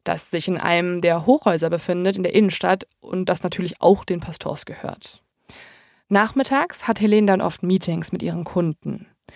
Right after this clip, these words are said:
Die Abende verbringt sie allerdings oft zu Hause. Sie geht selten aus und isst auch selten in Restaurants. Weihnachten. Sie fährt auch fast nie in den Urlaub.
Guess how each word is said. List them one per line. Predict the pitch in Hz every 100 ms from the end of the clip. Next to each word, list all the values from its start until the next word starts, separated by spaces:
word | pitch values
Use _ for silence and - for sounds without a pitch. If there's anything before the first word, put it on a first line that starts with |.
| - _ _ -
Die | -
Abende | 311 349 196 185 254 -
verbringt | - 202 202 220 -
sie | 220 214 -
allerdings | 202 196 196 -
oft | 170 -
zu | - 156
Hause. | 165 170 165 - - -
Sie | - 165
geht | 180 180
selten | - 202 208 180
aus | - 202 214 214 - -
und | 180 170
isst | 165 -
auch | 165
selten | - 165 160 -
in | 180
Restaurants. | 175 165 - 165 165 113 - - - - _ _ _ -
Weihnachten. | 220 294
Sie | -
fährt | 196 175
auch | 185
fast | 165 180 -
nie | 165 160
in | 151
den | 170 190 -
Urlaub. | 156 - -